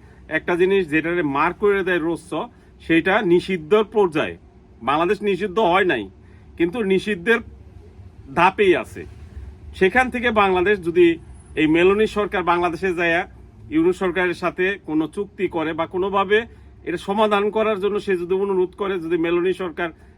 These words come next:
চিন্তা করে, "হ্যাঁ, ইউনূস সরকারের বা ইউনূস স্যারের সম্মানার্থে এইটারে রা-, লালে থেকে হলুদ আনি বা মিডিয়াম পর্যায়ে বা সবুজে আনি",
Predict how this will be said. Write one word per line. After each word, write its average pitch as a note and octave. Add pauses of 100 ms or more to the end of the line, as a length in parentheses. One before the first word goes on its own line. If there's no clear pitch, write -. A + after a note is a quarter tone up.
(120)
চিন্তা G#3
করে, E3
"হ্যাঁ, D3+ (200)
ইউনূস E3+
সরকারের E3+ (280)
বা B2+
ইউনূস E3+
স্যারের E3
সম্মানার্থে F3+ (320)
এইটারে D#3+ (400)
রা-, C#3+
লালে E3
থেকে D#3+
হলুদ D#3
আনি D#3 (380)
বা C3
মিডিয়াম D#3
পর্যায়ে F3
বা C#3+ (320)
সবুজে G#3
আনি", F2+